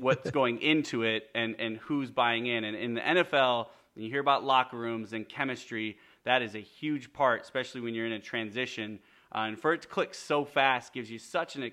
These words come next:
Speaker 1: e-, you know, um, that idea of what, where can we go with this? If we went from four wins and,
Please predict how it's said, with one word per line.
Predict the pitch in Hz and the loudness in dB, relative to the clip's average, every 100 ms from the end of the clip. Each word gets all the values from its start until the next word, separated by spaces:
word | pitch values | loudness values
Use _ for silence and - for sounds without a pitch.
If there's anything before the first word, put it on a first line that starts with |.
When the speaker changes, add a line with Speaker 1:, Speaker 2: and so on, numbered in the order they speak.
| - | -6
Speaker 1:
e-, | 120 - | -8 -6
you | - 117 | -12 -8
know, | 113 107 98 _ _ _ | -6 -8 -14 _ _ _
um, | 107 107 107 104 104 117 | -10 -8 -10 -14 -10 -4
that | 117 | -2
idea | 120 117 127 147 139 | -2 -4 -4 0 2
of | 117 98 113 | 2 -2 0
what, | 139 147 - | 2 2 0
where | 131 185 | 0 0
can | 185 | 0
we | 135 - | -6 -4
go | 139 135 | 0 0
with | 113 - | 0 -6
this? | 113 - | -12 -10
If | 113 | -4
we | 156 | -2
went | 170 147 131 | 0 -2 -2
from | 123 113 | -6 -8
four | - 147 139 | -4 0 2
wins | 127 127 127 120 117 | 2 0 0 0 -2
and, | 110 | -4